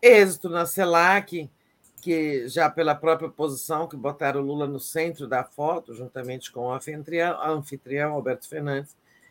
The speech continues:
é, tudo êxito, êxito. E no Uruguai é o seguinte, o Uruguai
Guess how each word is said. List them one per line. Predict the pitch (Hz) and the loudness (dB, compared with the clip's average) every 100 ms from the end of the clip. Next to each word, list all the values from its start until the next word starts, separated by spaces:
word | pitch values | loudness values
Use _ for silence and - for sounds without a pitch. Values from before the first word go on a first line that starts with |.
| - _ _ | -20 _ _
é, | 135 151 147 139 135 127 123 - | -2 2 4 4 2 0 -2 -4
tudo | 156 139 131 101 _ _ _ _ | -8 -6 -8 -10 _ _ _ _
êxito, | 160 160 - - 98 | 2 2 2 -8 -2
êxito. | 135 139 113 - _ _ _ _ _ | 0 0 -2 -12 _ _ _ _ _
E | 262 | 2
no | 302 | 4
Uruguai | 285 208 220 247 | 6 10 12 12
é | 254 | 10
o | - | 6
seguinte, | 233 175 143 - - - _ _ _ | -4 -6 -6 -6 -14 -20 _ _ _
o | 262 269 | 2 6
Uruguai | 196 131 175 170 127 67 | 6 8 8 8 6 -2